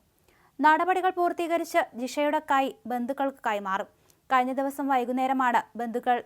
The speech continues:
നിലമ്പൂർ ജില്ലാ ആശുപത്രിയിൽ എത്തിച്ച കൈ തിരിച്ചറിഞ്ഞത്. അപ്പോഴേക്കും ആംബുലൻസുകൾ പോകുന്നത് നിർത്തിവച്ചതിനാൽ അടുത്ത ദിവസം മൃതദേഹങ്ങളുടെ കൂടെ അയക്കാമെന്ന് പോലീസ് ബന്ധുക്കളെ അറിയിക്കുകയായിരുന്നു. ചാലിയാർ പുഴയിൽ നിന്നാണ് ജിഷയുടെ കൈഭാഗം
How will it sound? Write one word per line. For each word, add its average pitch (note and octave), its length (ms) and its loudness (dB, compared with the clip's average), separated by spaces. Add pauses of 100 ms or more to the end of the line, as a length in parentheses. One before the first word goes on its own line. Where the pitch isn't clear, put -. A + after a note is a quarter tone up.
നിലമ്പൂർ B3 420 -2 (200)
ജില്ലാ C4+ 260 0 (120)
ആശുപത്രിയിൽ A#3+ 640 -4
എത്തിച്ച - 240 -8 (460)
കൈ A#3 140 -2 (120)
തിരിച്ചറിഞ്ഞത്. G#3+ 580 -4 (420)
അപ്പോഴേക്കും B3+ 500 0 (200)
ആംബുലൻസുകൾ C#4 720 0
പോകുന്നത് B3+ 460 2 (160)
നിർത്തിവച്ചതിനാൽ A#3+ 800 -2 (440)
അടുത്ത B3+ 300 0
ദിവസം C#4+ 340 -2 (200)
മൃതദേഹങ്ങളുടെ C4+ 720 -2
കൂടെ B3+ 240 2 (180)
അയക്കാമെന്ന് A#3 600 0 (340)
പോലീസ് A#3+ 440 -2
ബന്ധുക്കളെ B3+ 440 0 (200)
അറിയിക്കുകയായിരുന്നു. A3+ 720 -2 (640)
ചാലിയാർ F4+ 480 4 (100)
പുഴയിൽ E4 400 2
നിന്നാണ് C#4+ 340 4 (180)
ജിഷയുടെ C#4 380 -2 (100)
കൈഭാഗം B3 540 0